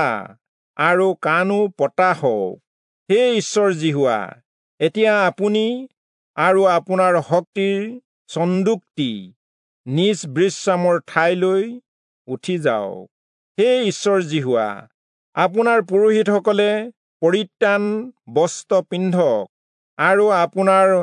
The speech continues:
সাধুসকলে মংগলত আনন্দ কৰক।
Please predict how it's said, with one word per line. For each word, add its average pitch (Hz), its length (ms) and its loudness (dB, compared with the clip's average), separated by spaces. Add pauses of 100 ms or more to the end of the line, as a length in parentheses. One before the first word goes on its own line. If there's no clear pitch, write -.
(260)
সাধুসকলে 147 760 2 (520)
মংগলত 185 840 2 (240)
আনন্দ 156 500 0
কৰক। 104 480 -4